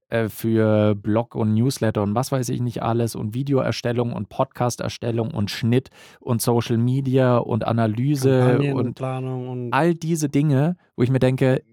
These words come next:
Speaker 1: mm, schwierig, schwierig. Das, du könntest theoretisch irgendwie
Speaker 2: Ja.
Speaker 1: drei unterschiedliche Leute dann für diese eine ausgeschriebene Rolle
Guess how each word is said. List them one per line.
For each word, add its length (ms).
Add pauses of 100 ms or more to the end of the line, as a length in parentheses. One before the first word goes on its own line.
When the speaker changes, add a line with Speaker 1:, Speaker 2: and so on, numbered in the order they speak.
(220)
Speaker 1:
mm, 760
schwierig, 480 (240)
schwierig. 420 (440)
Das, 240
du 80
könntest 360
theoretisch 420
irgendwie 220
Speaker 2:
Ja. 60
Speaker 1:
drei 300
unterschiedliche 600
Leute 360
dann 200
für 120
diese 260
eine 280
ausgeschriebene 640
Rolle 420